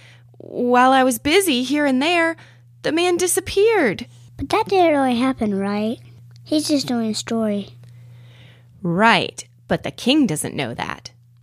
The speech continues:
Speaker 1: The king of Israel spoke to him, told, and told him that since he let the man get away, he'd have to pay the penalty. Then the prophet quickly removed the headband from his eyes,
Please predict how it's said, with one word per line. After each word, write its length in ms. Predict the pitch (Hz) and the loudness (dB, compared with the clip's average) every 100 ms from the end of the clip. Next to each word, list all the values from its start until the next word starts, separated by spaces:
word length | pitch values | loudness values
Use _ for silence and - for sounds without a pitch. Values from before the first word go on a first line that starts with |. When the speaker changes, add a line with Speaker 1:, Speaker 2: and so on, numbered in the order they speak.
| _ _ _ _ _ - | _ _ _ _ _ -14
Speaker 1:
The 80 | |
king 320 | - - 160 185 | -14 -8 -4 -2
of 140 | 196 | 2
Israel 460 | 262 247 208 175 170 | 2 2 0 0 2
spoke 480 | - - 233 - - | -2 2 0 0 -6
to 120 | 160 | -6
him, 440 | 160 - 95 196 - _ - _ - _ - - - | -6 -8 -12 -14 -18 _ -20 _ -20 _ -20 -18 -12
told, 460 | - 208 214 269 - | -2 2 2 2 -2
and 220 | 175 160 | -4 -4
told 340 | - 247 277 | 0 2 2
him 240 | 202 147 160 | 0 -4 -4
that 220 | 160 - | -6 -4
since 500 | - - 220 254 - | -2 2 0 0 -4
he 160 | 294 285 | -4 0
let 300 | 262 240 - | 0 0 0
the 80 | |
man 260 | 262 262 262 | 0 0 0
get 180 | 269 277 | 0 0
away, 600 | 294 320 302 208 190 202 _ _ _ _ | 0 2 2 2 0 -6 _ _ _ _
he'd 340 | - 214 226 | -8 -2 0
have 240 | 185 143 - | 0 -2 -4
to 100 | - | -14
pay 420 | - - 175 196 | -10 0 2 4
the 140 | 202 208 | 2 -2
penalty. 720 | 196 180 160 - 156 170 180 _ _ - - _ _ _ _ - _ | -2 -2 -2 -6 -10 -10 -14 _ _ -20 -20 _ _ _ _ -20 _
Then 180 | 170 262 | 2 2
the 60 | - | 2
prophet 380 | 165 147 - | 2 0 -2
quickly 420 | - 262 - 269 226 | -2 -2 0 -2 0
removed 520 | 175 175 240 285 262 | 0 2 2 2 0
the 100 | 294 | 0
headband 520 | 247 240 196 170 156 | 2 0 0 -2 -4
from 140 | 170 | -6
his 160 | 160 151 | -6 -2
eyes, 400 | 165 151 151 | -2 -2 -4